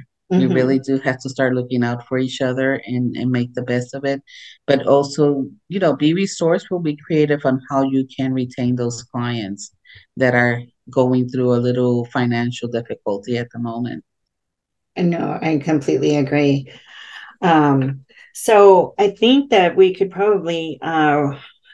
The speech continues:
Speaker 2: you know, get to our, uh, conclusion and, and wrapping it up and leaving our, our audience with our three tips. So the first tip that I would give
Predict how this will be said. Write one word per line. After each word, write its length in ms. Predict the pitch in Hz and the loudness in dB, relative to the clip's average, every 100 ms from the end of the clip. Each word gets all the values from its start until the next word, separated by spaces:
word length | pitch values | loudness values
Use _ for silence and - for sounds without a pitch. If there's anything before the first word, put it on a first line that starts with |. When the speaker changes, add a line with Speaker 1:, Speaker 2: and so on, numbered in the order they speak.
| _ | _
Speaker 2:
you 100 | 175 175 | -4 0
know, 420 | 156 139 - - _ _ _ _ _ _ _ _ - | 2 0 -8 -20 _ _ _ _ _ _ _ _ 0
get 340 | 190 175 185 - | 4 4 2 -4
to 260 | - 202 | 6 8
our, 400 | 175 165 160 151 - - | 8 6 4 2 -2 -2
uh, 240 | 151 147 143 | 2 2 0
conclusion 1120 | 165 139 - 202 220 196 175 151 147 147 156 151 | -6 -8 2 4 6 2 0 2 2 2 -2 -2
and, 600 | 156 151 151 151 147 - | 0 2 2 0 -2 -4
and 340 | 156 147 147 | -4 -2 0
wrapping 380 | 156 165 185 165 | 0 0 -2 -2
it 100 | 156 | 2
up 260 | 160 156 165 | 2 2 0
and 320 | 156 147 135 - | -4 -4 -8 -8
leaving 420 | 151 165 160 156 | -2 -2 0 0
our, 340 | 143 139 135 135 | 2 0 -2 -4
our 280 | 139 139 143 | -6 -4 -2
audience 520 | 160 160 143 139 - | -2 0 -2 -2 -4
with 180 | 139 147 | -4 -2
our 180 | 139 | -2
three 340 | 139 151 165 147 | -2 -2 0 -2
tips. 540 | - 180 151 - - - - - - | -2 0 0 -2 -18 -20 -20 -20 -10
So 680 | - 165 160 151 143 135 135 _ _ _ _ _ _ - | 2 6 8 8 6 4 -2 _ _ _ _ _ _ 2
the 320 | 180 139 - _ _ _ _ | 2 2 -2 _ _ _ _
first 300 | 208 240 240 | 4 6 4
tip 240 | 196 175 175 | 2 2 2
that 120 | 156 | 2
I 80 | 156 | 2
would 280 | 151 151 - | 2 -2 -2
give 480 | 170 160 151 143 | 0 2 0 -6